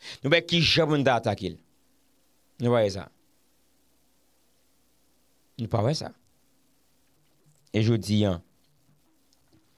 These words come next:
si nous pas ouais, ça pour nous faire,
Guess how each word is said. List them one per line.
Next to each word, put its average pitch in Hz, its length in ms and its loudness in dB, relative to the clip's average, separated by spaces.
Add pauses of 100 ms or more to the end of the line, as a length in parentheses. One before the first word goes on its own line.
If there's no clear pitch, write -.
(280)
si - 260 0
nous 160 120 2
pas 160 200 6
ouais, 117 380 2 (580)
ça - 260 0
pour 120 140 0
nous 117 140 2
faire, 95 300 0